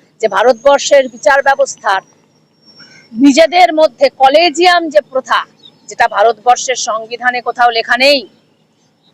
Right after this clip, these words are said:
তারা নিজেরা নিজেদের লোককে ঠিক করবে। আমার বাবা বিচারপতি ছিল, তাই আমার নাতিও বিচারপতি হবে। এখানে মানুষের কোনো অধিকার নেই হস্তক্ষেপ করার। কলেজিয়াম প্রথায় আমরা দেখতে পেলাম কয়েকদিন আগে একজন বিচারপতির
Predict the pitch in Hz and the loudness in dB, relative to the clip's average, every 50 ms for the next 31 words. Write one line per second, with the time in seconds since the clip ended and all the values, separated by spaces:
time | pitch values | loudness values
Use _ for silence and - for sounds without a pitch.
0 | _ _ _ - 247 269 285 285 262 277 285 226 320 339 349 359 339 320 311 302 | _ _ _ -2 0 0 -2 0 -2 -2 -2 2 2 2 2 2 0 0 -2 0
1 | 285 311 294 311 302 294 285 285 285 269 _ _ 320 320 - 330 294 - _ - | 2 2 4 4 2 2 2 0 0 0 _ _ -10 -8 -8 -10 -12 -6 _ 0
2 | 285 254 208 202 170 151 _ _ _ _ _ _ _ _ _ _ _ _ _ - | 0 0 0 -8 -10 -10 _ _ _ _ _ _ _ _ _ _ _ _ _ -8
3 | 208 226 247 262 294 302 285 285 269 294 294 294 277 254 - 302 302 285 - 294 | -4 0 0 2 2 4 4 4 4 4 2 0 0 0 0 0 0 0 -4 -6
4 | - 294 - - 269 277 277 269 285 277 262 262 247 247 254 269 262 254 247 240 | -6 -8 -14 -14 -2 -2 0 2 2 0 2 2 0 2 0 0 0 0 -2 -2
5 | 240 285 294 294 269 285 - - 294 285 262 277 277 - 277 254 226 202 - _ | -2 0 0 0 0 0 0 0 0 0 0 -4 -6 -6 -4 -6 -6 -6 -6 _
6 | _ _ _ _ _ _ _ _ _ _ _ _ _ _ _ 226 - 247 269 269 | _ _ _ _ _ _ _ _ _ _ _ _ _ _ _ -14 -6 -6 -4 -2
7 | 269 262 247 254 277 294 - - 330 311 - - 302 294 294 285 277 262 320 - | 0 0 0 0 0 0 2 2 0 0 2 0 2 4 4 2 2 0 -2 -2
8 | 302 285 285 285 294 285 269 233 202 233 240 - _ 294 269 - - 277 240 _ | -2 -2 -2 0 0 0 0 0 -2 -6 -6 -4 _ -4 -4 -4 -6 -10 -10 _
9 | - 220 196 175 147 - _ _ _ _ _ _ _ _ _ _ _ _ - 247 | -2 -2 0 0 -4 -6 _ _ _ _ _ _ _ _ _ _ _ _ 0 2
10 | 247 277 302 302 254 311 330 311 302 285 262 - 285 - - 285 277 277 269 269 | 2 2 0 0 0 0 -2 0 -2 -8 -4 -4 -4 -2 0 0 0 0 0 0
11 | 262 262 254 254 254 - _ - - - 302 302 277 254 262 - 262 247 254 254 | 0 0 0 0 -2 -4 _ -4 -2 0 0 0 0 -2 0 2 2 2 2 2
12 | 240 233 269 254 254 247 247 240 277 262 247 233 254 262 254 226 240 220 285 254 | 0 -6 -2 0 0 0 2 0 0 0 0 -2 -10 -14 -14 -14 -12 _ -4 -4
13 | 254 254 - 262 - 269 262 - | -4 -4 -10 -12 -12 -12 -16 -16